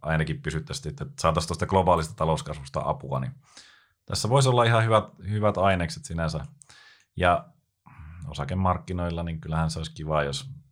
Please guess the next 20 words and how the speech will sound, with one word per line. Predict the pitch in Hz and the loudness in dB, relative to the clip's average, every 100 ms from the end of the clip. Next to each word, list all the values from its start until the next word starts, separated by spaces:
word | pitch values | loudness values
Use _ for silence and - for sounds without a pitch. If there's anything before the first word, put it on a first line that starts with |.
| _ _ _ _ _ _ _ _ _ | _ _ _ _ _ _ _ _ _
saataisiin | - 110 107 107 | -2 0 0 -2
tosiaan | 104 101 95 92 82 85 - | -2 0 2 2 0 -4 -4
pikkusen | 98 87 - 87 85 | -4 -2 -2 -2 0
noita | 82 78 | 0 -2
arvostustasoja | 71 80 78 - 80 76 78 78 73 - | 0 0 0 -4 -6 -2 0 -2 -4 -2
alaspäin | 78 76 76 - 73 71 | 2 2 2 -2 -4 -2
ja | 69 | -4
parempaa | 73 73 73 73 | 0 0 0 -4
tuotto-odotusta | 71 71 69 69 69 69 - | -2 -4 -4 -4 -4 -4 -8
tulevaan, | 69 67 67 65 64 65 | -8 -4 -4 -2 -4 -6
niin | 67 - - - - | -6 -10 -20 -20 -4
ainakin | 87 87 95 95 | 0 2 2 2
itse | 85 90 | 4 2
olisin, | 85 80 80 | 2 2 0
niinku, | 80 80 - - _ _ _ _ | 0 -2 -6 -16 _ _ _ _
mieluummin | 98 104 104 92 82 80 73 | 6 8 8 6 6 4 4
aina | 71 71 69 - | 0 -2 -4 -4
sitten | 76 69 71 | -6 -2 0
ostamassa, | 69 73 73 71 69 76 | 0 -2 -2 -4 -4 -8
kun | - | -12